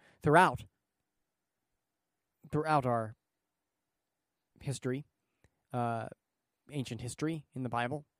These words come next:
the sacrifice, the sacrifice, the sacrifice. But by, by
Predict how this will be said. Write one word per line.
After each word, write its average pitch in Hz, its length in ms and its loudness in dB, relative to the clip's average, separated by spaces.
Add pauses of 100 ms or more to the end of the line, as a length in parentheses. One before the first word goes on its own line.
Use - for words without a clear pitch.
(180)
the 117 80 -12
sacrifice, 127 600 -4
the 123 100 -8
sacrifice, 113 560 -6
the 131 80 -4
sacrifice. 127 680 -4 (800)
But 160 180 8 (1900)
by, 147 180 2
by 147 240 4